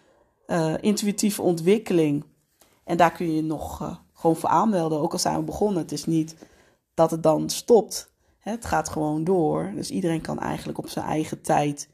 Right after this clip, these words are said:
inkopen. Alleen wat er is, is dat de prijs steeds omhoog gaat. Dus ja, heb je zoiets van, "Dat lijkt me leuk." Ja, en je hebt zoiets van, "Nou ja, ik ga toch meedoen."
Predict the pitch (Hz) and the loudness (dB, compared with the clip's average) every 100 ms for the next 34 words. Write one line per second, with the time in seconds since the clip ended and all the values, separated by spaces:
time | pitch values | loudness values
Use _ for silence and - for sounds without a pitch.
0 | _ _ _ 214 254 262 - - - - | _ _ _ 2 2 2 0 0 -4 -6
1 | - - _ - _ 175 180 175 170 170 | -6 -10 _ -20 _ 4 6 6 4 2
2 | 170 170 202 196 170 165 156 - 151 170 | -2 -4 -2 -2 -2 -6 -8 -4 -2 -2
3 | - 156 151 - 156 147 139 139 - - | -2 -4 -4 -6 -6 -4 -4 -4 -6 -8
4 | - 147 147 - - _ _ _ - 156 | -6 -8 -8 -10 -18 _ _ _ -2 2
5 | 156 - - _ 160 156 160 156 156 156 | 2 0 -12 _ -4 -2 -4 -2 0 2
6 | 156 156 156 156 151 151 151 151 - _ | 2 2 0 0 -2 -2 -2 -2 -10 _
7 | _ _ _ - 247 - - 165 - 160 | _ _ _ 0 0 0 -4 -6 -4 -2
8 | 156 165 160 156 151 151 - 147 - - | 0 2 2 0 -2 -6 -10 -10 -6 -6
9 | - - 214 165 147 143 156 | -6 -4 0 2 2 0 -2